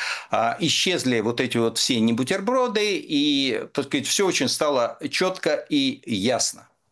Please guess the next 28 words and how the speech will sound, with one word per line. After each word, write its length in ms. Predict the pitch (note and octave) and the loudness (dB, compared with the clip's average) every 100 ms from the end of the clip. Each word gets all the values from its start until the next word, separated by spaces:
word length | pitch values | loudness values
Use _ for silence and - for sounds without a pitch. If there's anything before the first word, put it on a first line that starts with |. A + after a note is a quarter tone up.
| _ - - - - - - - _ _ _ _ _ - | _ -18 -12 -8 -6 -8 -10 -16 _ _ _ _ _ -6
А, 300 | G#3 - - - _ - | 0 0 0 -8 _ -2
это 360 | A#3 B3 G#3+ | 0 2 2
не 260 | F3+ F#3 A3+ | 2 4 2
было 500 | F#3 F#3 F3 E3+ - _ _ - | 2 2 2 2 -2 _ _ -8
в 360 | A3+ G2+ F#2+ A#2+ | -4 -4 -4 0
достаточной 880 | D3 - - G#3+ G#3 E3+ - C#3+ | 0 0 0 0 0 0 2 2
степени 600 | C#3 - F3 D#3+ C#3+ C3 | 2 0 0 0 0 2
продано. 760 | C3 - A2+ C3 A#2 F2 E2+ - - _ _ - | 0 0 2 4 2 0 -2 -6 -12 _ _ 0
Я 160 | A#2 | 0
прошу 280 | B2 A2+ - | 2 0 0
прощения 520 | B2 A#2 - C#3 B2+ | 0 0 2 2 2
за 100 | G2 | 0
такие 340 | - G2 - A2+ | 0 -2 0 0
слова. 440 | - G#2 F#2 - - _ _ _ _ _ _ - - - _ | 2 2 2 -2 -10 _ _ _ _ _ _ -8 -6 -8 _
И, 460 | G#3 G3 F#3+ E3 - _ _ _ - | 0 2 2 0 -6 _ _ _ -4
м, 440 | D#3 D#3 D#3 D#3+ D3+ | 0 2 0 -2 -4
я 200 | G#3+ F3 | -2 0
понимаю, 420 | G3+ G#3+ G3+ B2+ A2+ | 2 2 2 2 0
почему, 640 | - - A#2+ A#2 G2+ - _ | -2 0 2 2 2 -4 _
э, 180 | A2+ G#2 | -4 -2
Ф 140 | G#2 B2+ | 0 0
Б 160 | A#2+ | -2
К 320 | B2 B2+ G#2+ G#2+ | 0 0 0 0
это 260 | C3 A2+ | -2 0
вот 280 | G2+ G#2 - | -2 -2 -4
в 100 | G#2 | -6
достаточной 800 | F#2+ C#3 - D#3 A#2+ - - G#2+ | -2 -2 0 0 0 -2 -2 0
степени, 720 | G#2 B2 G#2 G2 G2+ G2 F#2+ | 0 -2 -2 0 0 0 -2